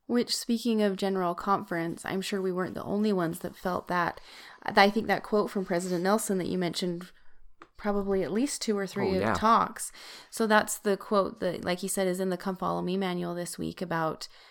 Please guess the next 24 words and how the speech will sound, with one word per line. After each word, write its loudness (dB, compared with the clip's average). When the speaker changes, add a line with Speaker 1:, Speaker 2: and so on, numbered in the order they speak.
Speaker 1:
um, -4
joy 0
in -2
all, 0
finding -2
joy 4
in 0
all 2
circumstances, -4
which 4
is 0
just 2
really 4
unique 2
to -2
this 0
study. 0
I 2
think -2
there, 4
we 0
find 2
in 2
these, -2